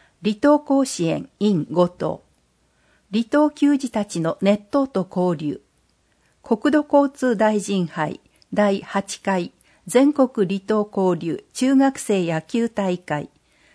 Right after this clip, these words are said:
通称離島甲子園が台風十五号の影響のため、開催を一日順延して、五島市で開催されました。壱岐市選抜チームは、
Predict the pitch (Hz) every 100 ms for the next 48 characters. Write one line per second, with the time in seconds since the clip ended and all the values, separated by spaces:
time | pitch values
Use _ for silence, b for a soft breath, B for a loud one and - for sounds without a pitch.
0 | _ _ - 233 226 - 185 170 - -
1 | 202 214 294 294 294 269 269 220 190 160
2 | 147 139 - b b b b b - 240
3 | 233 247 220 180 226 262 254 240 240 226
4 | 196 - 214 214 - 220 196 190 190 180
5 | 170 175 b b b b - 247 262 262
6 | 247 233 214 202 214 - 277 277 - -
7 | 170 208 220 214 196 180 - - 165 -
8 | _ b b b b 196 208 254 254 -
9 | 170 - 190 202 196 202 190 - 180 175
10 | 165 - - - - _ _ _ _ _
11 | _ - 202 294 285 262 - 247 240 220
12 | 220 196 - 208 190 180 156 156